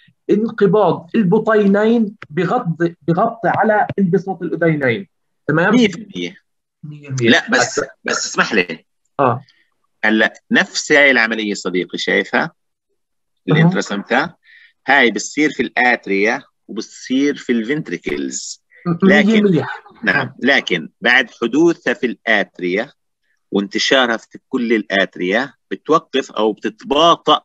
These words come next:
Speaker 2: عند ال إيه في نود.
Speaker 1: مهم.
Speaker 2: لكن بعد قليل أو بعد فترة زمنية محددة حددناها بالثواني، تمام؟ أو بالملي seconds، يعني بواحد على ألف، يعني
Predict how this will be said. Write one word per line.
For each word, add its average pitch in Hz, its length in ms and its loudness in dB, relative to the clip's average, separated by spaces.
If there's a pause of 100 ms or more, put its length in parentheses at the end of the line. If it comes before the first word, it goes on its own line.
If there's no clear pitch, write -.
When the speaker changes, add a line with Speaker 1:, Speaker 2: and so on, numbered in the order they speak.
Speaker 2:
عند 131 360 0
ال 123 200 -4
إيه 110 160 2
في 90 160 -8
نود. 69 240 -16 (640)
Speaker 1:
مهم. 143 80 0
Speaker 2:
لكن 127 380 -2 (160)
بعد 143 560 0
قليل 104 320 0
أو 95 120 -2
بعد 110 220 0
فترة 127 300 -8
زمنية 120 380 -6
محددة 104 440 -6 (160)
حددناها 104 480 -2
بالثواني، 101 640 -2 (200)
تمام؟ 120 420 -4 (420)
أو 95 120 2
بالملي 101 640 0
seconds، 110 760 -8 (160)
يعني 80 300 -6
بواحد 82 840 -6
على 92 200 -2
ألف، 92 160 -10
يعني - 560 -14